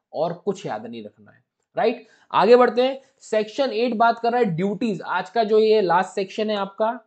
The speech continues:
then हम चैप्टर थ्री से जो है नेक्स्ट उसमें कवर करेंगे। सेक्शन एट बात कर रहा है duties of state government for wildlife। ये भी बहुत सिंपल है,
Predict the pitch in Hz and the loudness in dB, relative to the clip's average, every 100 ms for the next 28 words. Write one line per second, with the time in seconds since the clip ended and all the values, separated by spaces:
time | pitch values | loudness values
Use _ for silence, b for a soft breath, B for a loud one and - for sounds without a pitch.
0 | - 156 190 208 202 202 180 - 214 - | -2 4 4 2 -2 -4 -4 -4 -4 -4
1 | 202 196 214 190 208 277 - - 143 214 | -6 -2 0 0 -2 -6 -14 -14 -6 -6
2 | 214 185 175 220 285 - - 143 139 127 | -6 -12 -10 -8 -8 -10 -4 -2 -2 -4
3 | 110 107 110 _ b b b 247 240 277 | -8 -8 -14 _ b b b -2 -2 -2
4 | 269 233 220 220 233 240 180 170 185 247 | -2 0 0 0 -2 -2 -2 -4 -4 -2
5 | 247 247 226 - 214 196 208 202 226 226 | 0 0 -2 0 0 2 0 0 -4 -6
6 | 202 220 220 143 131 147 175 143 113 123 | -2 -2 -2 -4 -4 -4 -4 -4 -6 -10
7 | 143 170 233 208 220 226 208 220 226 | -8 -6 -2 -2 -2 -4 -6 -6 -6